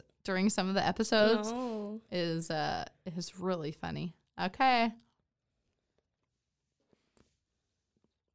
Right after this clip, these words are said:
Speaker 2: Mm-mm.
Speaker 1: Oh, mm-mm.
Speaker 2: Nope.
Speaker 1: Ooh. Uh-uh. Mm. Mm.
Speaker 2: Ew.
Speaker 1: Oh,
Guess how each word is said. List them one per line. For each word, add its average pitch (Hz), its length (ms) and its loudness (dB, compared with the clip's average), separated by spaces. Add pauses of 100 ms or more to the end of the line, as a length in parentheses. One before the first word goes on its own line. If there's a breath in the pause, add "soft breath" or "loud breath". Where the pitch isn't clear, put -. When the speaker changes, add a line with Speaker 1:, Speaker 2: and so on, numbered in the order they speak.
(720)
Speaker 2:
Mm-mm. 226 220 -2
Speaker 1:
Oh, 202 380 6 (340)
mm-mm. 196 440 -2 (920)
Speaker 2:
Nope. 359 240 6
Speaker 1:
Ooh. 330 320 4 (800)
Uh-uh. 226 340 -2 (1080)
Mm. 233 180 2
Mm. - 0 - (320)
Speaker 2:
Ew. 233 420 -6 (4000 loud breath)
Speaker 1:
Oh, 277 380 -2